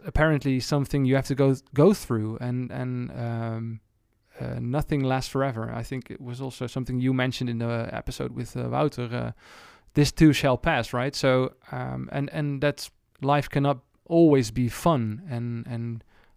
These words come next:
also has new opportunities. Uh, so a change is not only about bad things, uh, happening, it also entails opportunities.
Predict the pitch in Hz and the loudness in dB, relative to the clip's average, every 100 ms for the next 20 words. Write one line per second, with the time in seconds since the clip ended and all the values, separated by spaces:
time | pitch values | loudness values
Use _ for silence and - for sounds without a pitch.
0 | - 165 - 127 123 120 127 135 139 135 | -2 -2 2 0 0 -2 -4 0 0 -2
1 | 131 - 196 123 110 - - - 113 110 | -6 -4 -4 -2 -4 -6 -10 -8 -8 -6
2 | - 123 - 151 127 123 156 135 123 113 | -4 -2 0 -2 0 0 0 0 0 -2
3 | 117 113 _ _ 127 156 - 117 110 - | -4 -6 _ _ 0 0 -2 -8 -8 -8
4 | - 127 117 117 113 113 113 113 120 120 | -14 -10 -8 -8 -8 -8 -8 -10 -8 -8
5 | 127 - 147 - - 127 - 135 127 - | -8 -4 -2 -2 -2 -2 0 0 -2 -6
6 | _ _ _ _ _ - - 135 170 143 | _ _ _ _ _ -6 -2 2 2 2
7 | 113 - - | -2 -10 -20